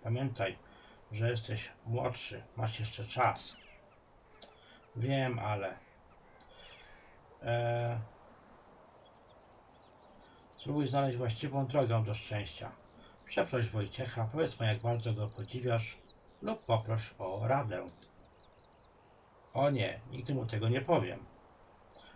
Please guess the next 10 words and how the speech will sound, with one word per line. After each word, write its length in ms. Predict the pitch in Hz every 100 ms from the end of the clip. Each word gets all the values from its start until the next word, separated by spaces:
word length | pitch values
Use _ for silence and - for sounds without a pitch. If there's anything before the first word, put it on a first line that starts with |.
| -
W 40 |
takim 280 | - - 151
razie 240 | 113 113 120
przeprosiny 580 | 120 113 110 - 104
będą 240 | 113 110 117
musiały 460 | 113 110 - 98
wystarczyć. 760 | 113 113 147 120 110 - - - - - - - - - - - - - - - - - - - - - - - - - - - - - - - - - - - - - - - - - - - - - - - - -
No 140 | 113
i 60 | 139
dobra. 320 | 147 110 -